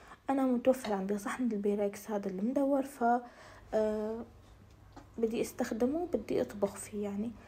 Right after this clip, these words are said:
كمان راح اضيف شوي من صوص دبس البندوره مع اللحمه، او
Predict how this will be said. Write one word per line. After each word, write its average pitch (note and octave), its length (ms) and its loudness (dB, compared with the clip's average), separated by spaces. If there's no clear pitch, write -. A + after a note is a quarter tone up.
كمان B3 300 6
راح G#3+ 200 0
اضيف A3 280 0
شوي A#3 460 2
من A3 220 2
صوص A#3 260 -6
دبس A#3+ 200 -4
البندوره G#3+ 500 2
مع A3 240 2
اللحمه، B3 500 0
او G#3 100 4